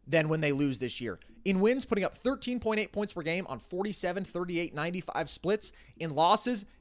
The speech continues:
ten points per game on thirty-eight, twenty-two,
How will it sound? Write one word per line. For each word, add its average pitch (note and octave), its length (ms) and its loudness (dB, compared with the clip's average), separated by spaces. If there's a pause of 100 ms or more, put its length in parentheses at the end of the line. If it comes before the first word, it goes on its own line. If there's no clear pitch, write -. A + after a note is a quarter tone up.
ten C#4+ 220 4
points G#3 240 -4
per D#3+ 80 -4
game D3 240 0 (340)
on E3 120 -2
thirty-eight, G#3+ 500 4
twenty-two, F#3+ 560 -2